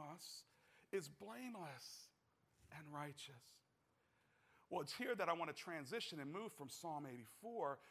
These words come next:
to a New Testament passage to show us what's going on here. And we find that in Hebrews chapter four. So if you'd be so kind, turn with me to Hebrews chapter four. And let's look at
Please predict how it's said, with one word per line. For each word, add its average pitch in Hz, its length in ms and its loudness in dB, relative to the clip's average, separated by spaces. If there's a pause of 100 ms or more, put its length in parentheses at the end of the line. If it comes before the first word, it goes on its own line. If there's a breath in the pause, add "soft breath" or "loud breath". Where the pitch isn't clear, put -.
(160 loud breath)
to 175 100 2
a 139 60 6
New 208 300 -2
Testament 131 520 -6
passage 135 580 -2
to 143 100 -6
show 196 440 0
us 135 160 0 (220 loud breath)
what's 151 240 -2
going 156 280 0
on 220 240 0
here. 147 200 -2
And 127 100 -4
we 143 80 0 (100)
find 170 240 2
that 147 140 2
in 127 80 -4 (100)
Hebrews 147 540 -6
chapter 202 400 -2 (120)
four. 120 340 -12 (920 soft breath)
So 156 80 -2
if 117 80 -6
you'd 151 120 -2
be 156 100 -2
so - 240 0
kind, 135 260 0 (140)
turn 185 220 -2
with 147 160 -4
me 139 80 -6
to 135 60 -8 (120)
Hebrews 170 380 -8
chapter 156 340 -6 (140)
four. 156 280 -4 (1160 soft breath)
And 165 80 4
let's - 180 4
look 262 180 0
at 208 60 -2